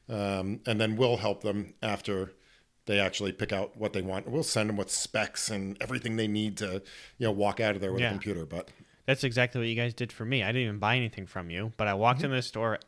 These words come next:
Speaker 2: asking about upgrading this computer, my MacBook, uh, possibly getting some more ram and storage. And then, you know, Joel, right?
Speaker 1: Yep.
Speaker 2: Is that was his name? He recommended that I just get a Windows machine, and,
Speaker 1: <laughs>
Speaker 2: uh,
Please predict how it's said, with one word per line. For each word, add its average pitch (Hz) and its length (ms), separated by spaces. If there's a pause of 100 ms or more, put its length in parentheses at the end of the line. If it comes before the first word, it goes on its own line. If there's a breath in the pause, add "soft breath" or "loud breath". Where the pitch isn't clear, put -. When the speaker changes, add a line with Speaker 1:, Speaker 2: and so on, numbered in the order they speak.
(160)
Speaker 2:
asking 110 380
about 101 300
upgrading 107 640
this 120 180
computer, 101 460
my 98 120
MacBook, 101 640 (680 loud breath)
uh, 95 280
possibly 110 400
getting 104 220
some 104 140
more 101 180
ram 101 280
and 92 120
storage. 98 680 (400 loud breath)
And 107 220
then, 107 480 (240)
you 107 120
know, 95 140
Joel, 104 480 (240)
right? 104 320 (600 soft breath)
Speaker 1:
Yep. 143 120
Speaker 2:
Is 104 60
that 107 180
was 110 120
his 110 100
name? 110 100 (240)
He 131 180
recommended 117 480
that 101 140
I 98 80
just 95 200
get 101 140
a 92 80
Windows 92 380
machine, 95 480 (140)
and, 104 520
Speaker 1:
<laughs> - 100
Speaker 2:
uh, 101 420